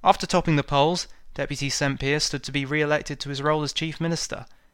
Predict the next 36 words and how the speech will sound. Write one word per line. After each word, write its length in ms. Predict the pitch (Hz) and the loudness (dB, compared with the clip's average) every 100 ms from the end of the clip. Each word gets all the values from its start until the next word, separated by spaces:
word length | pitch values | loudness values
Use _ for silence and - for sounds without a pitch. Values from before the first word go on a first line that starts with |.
| - | -14
but 120 | - | -8
Deputy 420 | - 135 127 131 120 | -2 -2 -2 -6 -4
Peter 300 | 139 131 123 | -6 -6 -8
Fabrash 580 | 131 123 127 147 - | -6 2 4 4 -2
won 180 | 139 139 | 0 2
the 60 | 139 | 2
votes 320 | 135 143 - | 2 2 -2
of 80 | 135 | -4
the 80 | 127 | 0
new 160 | 135 | 2
State's 340 | 131 147 139 - | 2 0 -2 -2
Assembly. 540 | - 151 151 113 98 - - - - _ - - _ _ _ - | 2 2 2 -2 -6 -10 -16 -20 -20 _ -20 -20 _ _ _ 2
Jersey 300 | 175 196 196 | 6 6 6
Heritage 520 | 175 185 156 117 - | 4 4 4 -2 -2
wants 180 | 131 131 | -2 -2
to 100 | 139 | -2
register 440 | 139 139 143 - 135 | -2 -2 -4 -4 -4
as 80 | |
a 60 | 131 | -4
charity 640 | - 156 165 139 - 117 - - - | -4 0 0 0 -4 -10 -14 -16 -2
so 160 | 135 | 0
that 100 | 127 | 2
it 140 | 139 151 | -2 -2
doesn't 280 | 156 156 | -2 0
miss 200 | 143 147 | 0 0
out 180 | 151 151 | 0 -2
on 160 | 123 120 | -4 -8
four 240 | - 151 | -6 -4
hundred 260 | 151 151 135 | -4 -4 -6
and 80 | 131 | -6
fifty 260 | 147 - | -6 -8
thousand 420 | 127 143 143 135 - | -2 -2 0 -4 -2
pounds 320 | 135 135 131 | 0 0 -4
of 80 | 127 | -4
lost 340 | 131 127 - | -4 -4 -4
grants, 420 | 131 135 147 - | 0 2 0 -4